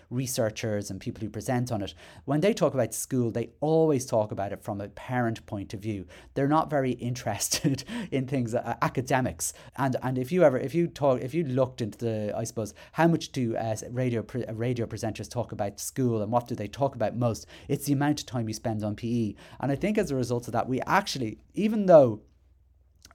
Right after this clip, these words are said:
uh, I would argue, and I think pa-, teachers would generally argue, that more P E is, while it might be fine and everything else, there's a lot of responsibility that needs to be put on parents and home life and outside of school time for, for increasing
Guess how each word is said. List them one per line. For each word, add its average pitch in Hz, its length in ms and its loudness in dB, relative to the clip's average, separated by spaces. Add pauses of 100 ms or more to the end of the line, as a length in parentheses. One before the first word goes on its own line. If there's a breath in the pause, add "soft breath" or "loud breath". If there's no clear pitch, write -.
(120)
uh, 139 180 6
I 143 140 6
would 127 160 2
argue, 110 300 4
and 107 100 0
I 101 40 -2
think 120 200 -4
pa-, 120 300 -4
teachers 127 340 -6
would 107 120 -10
generally 113 360 0
argue, 107 320 2 (340 loud breath)
that 131 280 2 (720 soft breath)
more 175 420 8
P 143 180 -2
E 131 440 -2
is, 127 280 -2 (140)
while 123 220 2
it 107 100 -4
might 113 180 -4
be 107 100 -8
fine 147 320 0
and 120 120 0
everything 104 240 -4
else, 98 200 -4
there's 120 180 -6
a 135 40 -4
lot 170 220 2
of 226 60 0
responsibility 113 500 -2
that 113 100 -8
needs 107 200 -6
to - 60 -16
be 110 80 -8
put 104 180 -8
on 95 240 -8
parents 123 520 -2
and 95 80 -10
home 131 280 -2
life 98 180 -2
and 95 160 -10
outside 127 380 -4
of 98 60 -10
school 104 220 -10
time 98 280 -10
for, 95 420 -8
for 98 320 -8
increasing 117 680 -8